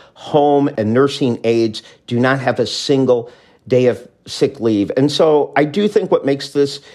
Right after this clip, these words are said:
the moment is, are we going to just respond with applause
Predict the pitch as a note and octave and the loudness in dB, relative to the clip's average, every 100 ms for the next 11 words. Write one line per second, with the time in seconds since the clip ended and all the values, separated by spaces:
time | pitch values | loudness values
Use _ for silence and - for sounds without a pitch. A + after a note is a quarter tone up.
0 | - _ B2+ - - B2+ B2+ B2 B2 C3+ | -20 _ -14 -12 -4 0 2 4 2 -2
1 | C3+ B2 B2 A2 - - C#3 E3 F3 D#3 | -2 0 0 -2 -4 0 2 2 0 0
2 | D3 D3+ D#3 C#3 - C#3 - A#2 A2+ B2 | 0 0 0 -4 -4 -6 -4 -2 0 -2
3 | C#3+ B2+ A#2 A#2+ - A2+ A2 A2 B2 C3+ | -2 -2 -2 -4 -4 0 2 4 2 -2
4 | C3+ | -8